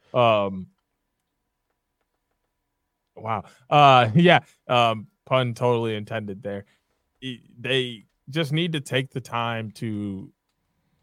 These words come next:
find the candidate that's gonna be best for them.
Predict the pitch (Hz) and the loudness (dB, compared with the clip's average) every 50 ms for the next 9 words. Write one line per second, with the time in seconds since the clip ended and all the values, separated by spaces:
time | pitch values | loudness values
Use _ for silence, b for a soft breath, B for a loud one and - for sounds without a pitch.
0 | _ _ _ _ _ _ _ _ _ _ - 127 110 117 131 127 120 107 - - | _ _ _ _ _ _ _ _ _ _ -2 0 2 2 2 0 -2 -4 -6 -6
1 | 117 117 117 110 107 107 104 95 95 95 - - - 110 101 101 101 95 92 - | -6 -4 -4 -4 -4 -6 -6 -8 -10 -12 -12 -10 -8 -8 -8 -6 -8 -8 -6 -6
2 | 98 101 98 - - - - - 104 98 92 87 - - 92 87 92 87 | -6 -6 -6 -8 -12 -14 -10 -8 -6 -6 -8 -10 -12 -14 -16 -14 -16 -20